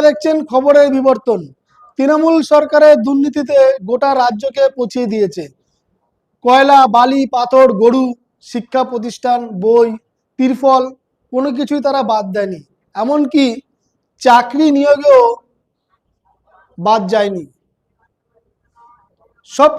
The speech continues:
জায়গায় চলছে টাকার হাতবদল এবং রাজ্য জুড়ে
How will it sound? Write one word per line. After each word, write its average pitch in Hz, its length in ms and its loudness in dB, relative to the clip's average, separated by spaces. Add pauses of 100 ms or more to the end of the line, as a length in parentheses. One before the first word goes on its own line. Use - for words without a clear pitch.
জায়গায় 311 340 0
চলছে 285 300 0 (460)
টাকার 269 400 0 (240)
হাতবদল 208 500 -6 (260)
এবং 269 160 0 (800)
রাজ্য 220 240 -2 (120)
জুড়ে 269 200 -2